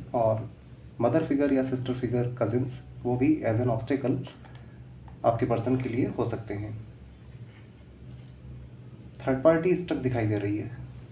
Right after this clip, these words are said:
Third party कोई action नहीं ले सकती है, ये उनका बड़ा, uh, obstacle है। आपके person की thinking है Six of Swords, move on करना चाहते हैं,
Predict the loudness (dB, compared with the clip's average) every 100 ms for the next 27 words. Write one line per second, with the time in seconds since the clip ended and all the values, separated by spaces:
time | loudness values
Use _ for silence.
0 | -20 -16 -14 -14 -18 -20 -20 -20 -20 -20
1 | -18 -12 0 2 4 6 4 4 4 2
2 | 6 8 8 6 4 0 2 4 4 6
3 | 6 6 2 4 4 4 0 -4 0 0
4 | 2 -2 0 -2 0 0 0 -4 -12 -16
5 | -18 -20 -20 -20 -20 -20 -16 -16 -16 -6
6 | 2 2 4 2 2 2 2 -2 -2 2
7 | 2 4 2 0 -8 -16 -16 -18 -18 -18
8 | -16 -16 -18 -18 -18 -6 -2 0 0 0
9 | 0 0 -2 -10 -14 -12 2 4 6 4
10 | 4 4 2 2 2 0 -2 -4 -8